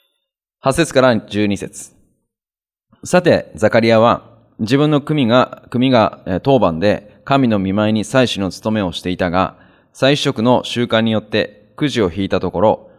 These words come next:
主の神殿に入って香を焚くことになった。彼が香を焚く間、大勢の民は皆外で祈っていた。ところが主の使いが彼に現れて、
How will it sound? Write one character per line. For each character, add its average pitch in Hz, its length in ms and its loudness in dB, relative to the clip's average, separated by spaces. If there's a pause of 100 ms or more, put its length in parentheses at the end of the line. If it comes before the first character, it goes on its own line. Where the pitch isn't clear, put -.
(120)
主 - 140 -4
の 113 120 2
神 107 240 -4
殿 107 100 0
に 107 140 -4
入 110 200 -2
っ - 40 -8
て - 500 -2
香 104 120 -4
を 110 300 4
焚 87 80 -12
く - 80 -20
こ 92 120 -6
と 113 100 -2
に 113 80 -2
な 170 120 -6
っ - 60 -20
た。 - 160 -20 (760)
彼 156 200 4
が 127 120 4
香 131 140 2
を 131 80 2
焚 127 120 -4
く 123 160 0
間、 123 400 0
大 139 200 2
勢 143 180 0
の 113 100 -2 (140)
民 104 120 -2
は 85 80 -4
皆 101 420 -2
外 110 260 -6
で 107 240 0
祈 107 200 -4
っ - 20 -20
て 87 100 -12
い 71 80 -12
た。 - 160 -20 (720)
と 135 100 -4
こ 170 120 4
ろ 165 60 4
が 135 120 2
主 175 100 -6
の 143 140 0
使 - 240 -2
い 135 80 0
が - 260 0
彼 135 180 2
に 104 120 -2
現 85 140 -2 (140)
れ 87 80 0
て、 - 380 -4